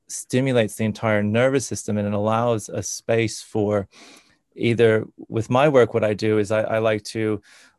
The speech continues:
work with the biology and the neurology in a way that we are triggering a stress response so that we can then learn how to relax that stress response. So I work on both ends of the spectrum, whereas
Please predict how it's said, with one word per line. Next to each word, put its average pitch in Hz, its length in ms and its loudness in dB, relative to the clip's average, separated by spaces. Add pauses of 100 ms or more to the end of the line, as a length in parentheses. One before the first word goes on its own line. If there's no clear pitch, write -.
(100)
work 117 300 -2
with 110 160 -6
the 113 100 -4
biology 110 640 -2
and 107 80 -4
the 107 40 -4
neurology 107 460 -4
in 107 80 -4
a 104 40 -4
way 107 420 -2
that 107 160 -2
we 107 180 -4
are 104 260 -2 (600)
triggering 135 520 -2
a 104 100 -2
stress - 380 -4
response 107 500 -6
so 110 80 -8
that 104 100 -6
we 110 120 -6
can 107 200 -4
then 107 200 -2
learn 110 180 -2
how 101 180 -4
to - 160 -12
relax 107 560 -4
that 104 160 -6
stress - 300 -8
response. 101 400 -8
So 107 100 -2
I 107 160 2
work 120 280 2
on 113 140 0
both 110 240 2
ends 104 180 -2
of 98 60 -6
the 98 100 -6
spectrum, 104 640 -4
whereas 104 500 0